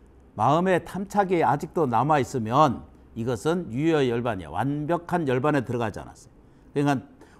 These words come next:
올바른 극락세계에 나지 못하고 있는 상태다. 이렇게 봐도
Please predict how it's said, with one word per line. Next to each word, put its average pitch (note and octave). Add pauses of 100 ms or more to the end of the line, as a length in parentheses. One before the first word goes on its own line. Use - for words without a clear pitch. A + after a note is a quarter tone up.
올바른 F3+
극락세계에 D3+
나지 B2+
못하고 C#3+
있는 B2+
상태다. C#3
이렇게 C#3
봐도 B2+